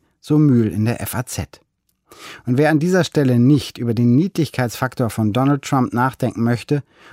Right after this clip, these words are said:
und sich in der Kulturpresseschau einfach nur einen schönen, feuilletonmäßigen Feuilletonsatz wünscht, der bekommt ihn zum Schluss von Diedrich Diedrichsen in der taz geschenkt, der in einer Musikkritik über den amerikanischen Künstler Blue Jean Tyranny schreibt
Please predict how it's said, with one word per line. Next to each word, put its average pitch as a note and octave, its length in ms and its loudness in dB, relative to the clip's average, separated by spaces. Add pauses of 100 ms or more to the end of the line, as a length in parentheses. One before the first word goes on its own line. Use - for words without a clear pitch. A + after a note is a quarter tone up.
und A#2+ 120 0
sich C#3 220 -2
in C3+ 100 -2
der A#2 120 -2
Kulturpresseschau A#2+ 1040 -4
einfach D3 420 -2
nur C3 300 0
einen G2+ 220 -4
schönen, C3+ 420 0 (240)
feuilletonmäßigen A#2 1040 0
Feuilletonsatz A#2 800 -2
wünscht, C3+ 360 0 (480)
der B2+ 80 0
bekommt D#3 340 -2
ihn C#3+ 100 0
zum - 160 -2
Schluss C#3+ 320 0
von G#2 240 -2
Diedrich B2 380 0
Diedrichsen B2+ 540 2
in B2+ 160 -2
der B2+ 160 -2
taz - 260 -6
geschenkt, C3 480 0 (480)
der B2 100 0
in B2 60 0
einer C3 200 2
Musikkritik B2+ 800 0
über A2+ 200 -4
den G2+ 140 -2
amerikanischen A#2+ 720 -2
Künstler B2+ 560 -2
Blue C3 440 0
Jean C3 460 2
Tyranny A2+ 560 0
schreibt A#2+ 520 -2